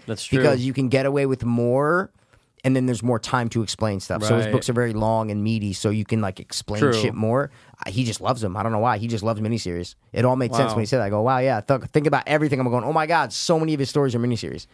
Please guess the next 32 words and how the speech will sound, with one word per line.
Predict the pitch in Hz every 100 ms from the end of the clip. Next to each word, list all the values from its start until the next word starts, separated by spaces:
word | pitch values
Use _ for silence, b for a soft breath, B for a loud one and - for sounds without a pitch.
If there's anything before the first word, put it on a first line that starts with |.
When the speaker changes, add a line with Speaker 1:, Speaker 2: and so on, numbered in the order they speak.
| b b
Speaker 2:
So | - 220
many." | 147 85
Speaker 1:
Majority, | 123 117 113 131 113 110 - 240
Speaker 2:
<coughs> |
Speaker 1:
seems | 120 -
like. | 113
Speaker 2:
It's | 107
crazy. | 196 202 113 95 B B B -
Speaker 1:
They | 143
have | 202 185
a | 160
European | 131 165 147 - 165 160 127
cut, | 104 - 151 131 -
which | 117 117 -
actually | 131 127 - 123 120 113
I | 113
was | 110
trying | - 139 143
to | 117
find, | - 127 127 127 113 110 104
um, | - 113 107 104
I |
was | 120
just | 131
trying | 165
to | 117
find | 120 110
it. | 98
There's | 113 117
a |
European | 120 139 127 123 110
cut | 101 110 -